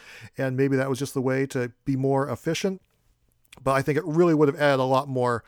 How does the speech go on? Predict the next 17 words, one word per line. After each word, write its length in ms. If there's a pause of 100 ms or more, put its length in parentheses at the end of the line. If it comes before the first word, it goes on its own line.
(300)
life 400
to 80
this 160
world 260
had 320
they 240
gone 440
out 140
of 60
their 100
way 280
to 240 (280)
improve 360
those 220
animations 880 (100)
and, 280
uh, 220